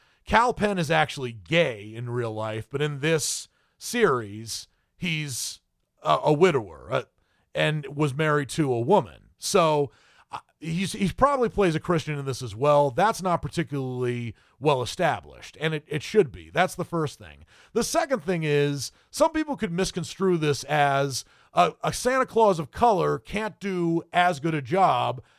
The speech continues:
as a white Santa Claus. And that's where I had the biggest problem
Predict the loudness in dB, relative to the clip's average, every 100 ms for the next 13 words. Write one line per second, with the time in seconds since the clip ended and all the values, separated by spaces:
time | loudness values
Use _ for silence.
0 | _ 4 4 2 0 -2 2 2 2 -4
1 | -8 -10 -12 -14 -14 -16 -14 -12 -12 -16
2 | _ _ _ 0 0 -2 -2 2 2 0
3 | 0 2 2 0 0 0 -4 -4 -2 -2
4 | -4 2 4 4 2 -4 -4 -10